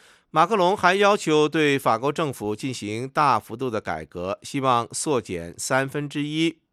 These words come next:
马克龙是在法国十七至十八世纪的君主路易十四国王的凡尔赛皇宫举行的议会两院联席会议上发表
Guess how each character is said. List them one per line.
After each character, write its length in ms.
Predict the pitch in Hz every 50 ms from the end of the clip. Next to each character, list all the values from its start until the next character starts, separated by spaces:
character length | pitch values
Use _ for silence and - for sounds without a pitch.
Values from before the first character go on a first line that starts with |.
| _ _ _ _ _ _ _ _ _ - _ _ _ _ _ _ _ _ _ _ _ _ _ _ _ _ _ _
马 120 | 151 160
克 120 | 160 175
龙 280 | 165 170 165 170 180 - _
是 180 | - - 175 160
在 360 | - 170 156 151 143 143 139
法 240 | 131 - 139 127 123
国 320 | - 135 135 139 147 - -
十 240 | - - - 165
七 300 | 165 - - 175 180 180
至 280 | 175 - 175 156 147 135
十 200 | 123 - - 156
八 180 | 165 160 156 160
世 220 | 156 - 160 131
纪 120 | 131 135
的 320 | 120 123 117 113 107 - - _
君 320 | - 170 165 165 165 156
主 300 | 127 113 101 98 101 -
路 200 | - 165 160 151
易 220 | 147 147 147 143 110
十 260 | - - - 123 143
四 440 | 160 - - - 160 143 117 - - _
国 160 | - 120 131
王 220 | 131 123 131 139
的 240 | 143 131 104 - -
凡 200 | - - - 143
尔 160 | 151 147 123 110
赛 400 | - - 156 143 127 110 92 - _ _ _ _ _ _
皇 340 | _ _ 117 120 131 160 180
宫 240 | 175 175 175 175 175
举 160 | - 135 120
行 180 | 104 120 135
的 300 | 139 139 123 113 107 104 - _ _ _ _
议 200 | 175 170 165 143
会 300 | 135 - 175 147 120 - -
两 280 | 123 127 113 107 104 117
院 240 | 143 151 139 - -
联 320 | - 123 123 127 143 175 185
席 240 | - - 131 143
会 200 | 151 - - 170
议 120 | 147 123 113
上 260 | - - 113 95 -
发 200 | _ - 127 123
表 420 | 117 110 98 92 90 87 90 92